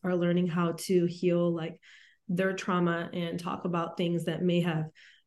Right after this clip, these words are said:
caused them issues, and really learning how to love themselves before they get married and before they have kids, so they don't have to repeat some of the cycles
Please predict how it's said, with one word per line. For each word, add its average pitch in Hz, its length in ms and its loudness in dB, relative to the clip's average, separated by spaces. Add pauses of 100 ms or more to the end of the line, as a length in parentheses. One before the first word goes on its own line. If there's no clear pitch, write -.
caused 180 260 2
them 180 180 2
issues, 185 440 0
and 160 180 4
really 180 220 6
learning 175 260 2
how 175 80 0
to 170 120 0
love 165 220 0
themselves 165 520 -2
before 175 320 0
they 170 120 0
get 165 220 -4
married 175 460 -6 (340)
and 180 100 4
before 170 280 4
they 170 120 4
have 165 280 -4
kids, 196 500 -4
so 165 400 0
they 165 120 0
don't 170 120 -2
have 165 220 -4
to 170 100 -4
repeat 160 340 -4
some 175 140 -2
of 165 60 -4
the 165 80 -4
cycles 165 500 -8